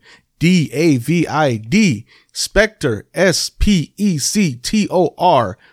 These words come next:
Media, M E D I A. That is his website, david spector media dot com, no spaces, of course. And on Instagram, you can find him under D Spector,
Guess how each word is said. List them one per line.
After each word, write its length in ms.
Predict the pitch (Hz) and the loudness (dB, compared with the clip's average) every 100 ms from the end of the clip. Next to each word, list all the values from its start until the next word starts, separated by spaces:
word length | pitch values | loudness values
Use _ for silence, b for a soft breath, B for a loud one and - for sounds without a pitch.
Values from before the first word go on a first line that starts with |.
| b | b
Media, 580 | - 113 175 175 135 98 - | -2 2 2 4 2 0 -6
M 240 | 165 190 143 - | -2 0 0 -4
E 200 | 180 139 | -4 -4
D 360 | 123 170 175 | -2 0 0
I 320 | - 151 123 - - | 0 0 0 -4 0
A. 320 | 196 151 95 B B B | 2 2 0 B B B
That 160 | 147 165 | 0 2
is 160 | 160 170 | 2 2
his 160 | 151 | 0
website, 600 | 143 196 254 - 127 95 _ b b - | 2 2 2 0 -2 -2 _ b b -2
david 380 | 135 175 190 220 | 4 4 4 -2
spector 580 | - - 170 170 180 160 | -6 0 -2 2 0 2
media 380 | 156 160 170 | 2 4 2
dot 320 | 143 139 147 - | 2 0 0 -2
com, 360 | 143 143 139 | 0 2 0
no 160 | 117 127 | 0 0
spaces, 460 | - - 190 135 | -2 0 0 0
of 140 | 110 - | -6 -2
course. 340 | 151 196 233 - B B B | 2 2 0 -14 B B B
And 240 | 139 147 127 | 2 2 2
on 160 | 131 | -2
Instagram, 800 | - 220 - 139 117 123 175 202 | 2 0 0 -2 2 2 2 -2
you 100 | 113 | -4
can 140 | 123 | -2
find 260 | 113 135 139 | 0 0 0
him 100 | 139 | 0
under 260 | 127 135 117 | 0 2 0
D 540 | 107 117 156 202 262 b b b | 0 0 4 4 2 b b b
Spector, 680 | - - - 202 - - 98 | -8 -4 0 0 -2 -8 -8